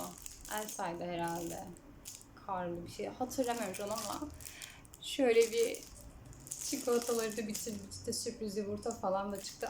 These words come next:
Arkadaşlarımın hepsi buna bayıldı. Arkadaşlarım yirmili yaşlarda arkadaşlar. Küçük değiller. Evet, bu videom bu kadardı.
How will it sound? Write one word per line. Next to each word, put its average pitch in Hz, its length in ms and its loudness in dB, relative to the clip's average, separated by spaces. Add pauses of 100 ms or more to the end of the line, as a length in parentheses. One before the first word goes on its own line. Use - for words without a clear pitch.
Arkadaşlarımın 220 720 2
hepsi 220 360 -6
buna 202 180 0
bayıldı. 196 480 2
Arkadaşlarım 202 680 0
yirmili 190 380 2
yaşlarda 180 520 2
arkadaşlar. 170 720 -2 (960)
Küçük - 360 -6
değiller. 202 640 8 (1600)
Evet, 208 400 0 (120)
bu 240 100 4
videom 220 380 4
bu 220 80 -2
kadardı. 180 640 6